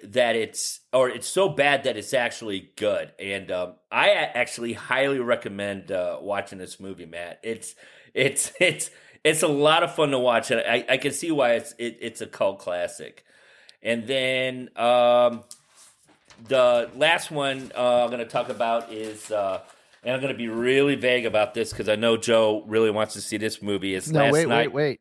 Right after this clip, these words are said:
Speaker 2: Before you
Speaker 1: What?
Speaker 2: get to that, you did watch Night House, so
Speaker 1: I did, I did watch Night House.
Speaker 2: so,
Speaker 1: I did watch
Speaker 2: yeah,
Speaker 1: Night House.
Speaker 2: we, we do
Speaker 1: And
Speaker 2: need to talk about that.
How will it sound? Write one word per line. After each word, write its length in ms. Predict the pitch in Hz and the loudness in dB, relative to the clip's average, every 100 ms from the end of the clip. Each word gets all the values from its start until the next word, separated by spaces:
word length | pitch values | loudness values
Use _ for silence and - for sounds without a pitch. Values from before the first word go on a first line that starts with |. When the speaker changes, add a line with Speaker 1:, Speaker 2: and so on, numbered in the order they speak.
| - | -10
Speaker 2:
Before 280 | 127 - 165 | -8 -2 0
you 100 | 175 | 4
Speaker 1:
What? 100 | 127 | 2
Speaker 2:
get 100 | 98 | 2
to 100 | - 98 | -6 -6
that, 280 | 90 85 - _ _ _ _ - | -4 -6 -10 _ _ _ _ -8
you 180 | 127 147 | -4 -2
did 280 | 147 226 | 0 0
watch 300 | 220 131 143 | 0 -4 -4
Night 220 | 151 175 202 | -4 -4 -4
House, 260 | 76 78 | -10 -12
so 240 | - 110 104 | -8 -4 -2
Speaker 1:
I 120 | 175 | 0
did, 260 | 190 202 | 2 2
I 120 | 139 156 | 2 0
did 220 | 170 185 | 0 2
watch 300 | 202 202 - | 2 0 -4
Night 240 | 180 165 | -4 -4
House. 260 | 143 104 87 | -4 -6 -4
Speaker 2:
so, 140 | 117 | -4
Speaker 1:
I 60 | 110 | -4
did 200 | 123 143 | -8 -4
watch 140 | 151 | -2
Speaker 2:
yeah, 140 | 147 113 | 0 -2
Speaker 1:
Night 200 | 131 117 | -6 -8
House. 220 | 98 92 | -8 -8
Speaker 2:
we, 160 | 131 | -8
we 60 | 127 | -4
do 20 | |
Speaker 1:
And 360 | 131 139 139 175 | -2 0 0 -2
Speaker 2:
need 160 | 175 156 | -4 -6
to 80 | |
talk 240 | 135 147 123 | -6 -6 -6
about 180 | 104 95 | -12 -12
that. 180 | 78 | -14